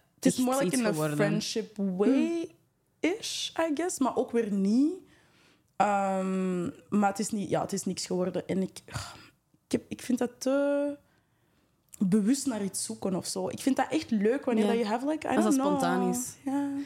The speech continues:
Speaker 2: Ik denk wel dat dat een goede manier is om nieuwe mensen te leren kennen. Ik denk dat als je iemand bent die dat zo... Die dat moeilijk vindt om... Die niet zo supergraag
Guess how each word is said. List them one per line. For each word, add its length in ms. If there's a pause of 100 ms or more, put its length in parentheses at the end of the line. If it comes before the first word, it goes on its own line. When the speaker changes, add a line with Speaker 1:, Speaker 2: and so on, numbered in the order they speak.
(400)
Speaker 2:
Ik 140
denk 180
wel 300
dat 180
dat 200
een 160
goede 260
manier 300
is 80
om 160
nieuwe 200
mensen 280
te 100
leren 220
kennen. 240
Ik 60
denk 140
dat 120
als 200
je 80
iemand 260
bent 220
die 100
dat 160
zo... 520 (400)
Die 140
dat 300
moeilijk 400
vindt 360
om... 520 (720)
Die 240
niet 200
zo 140
supergraag 840